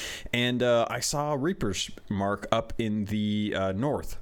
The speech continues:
between, uh, what was it, Sunken Grove and Daggertooth Outpost. There was a shipwreck up there.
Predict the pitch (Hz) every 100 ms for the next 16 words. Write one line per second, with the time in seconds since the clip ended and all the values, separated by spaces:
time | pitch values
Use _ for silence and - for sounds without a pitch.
0 | - 101 - 107 107 101 98 - 95 95
1 | 90 87 98 - 82 85 - - - 120
2 | 120 127 120 110 92 107 107 127 131 101
3 | 104 101 98 95 95 92 90 - - -
4 | - - 107 104 110 104 113 95 90 101
5 | - 117 - 92 80 - - 98 107 120
6 | - 123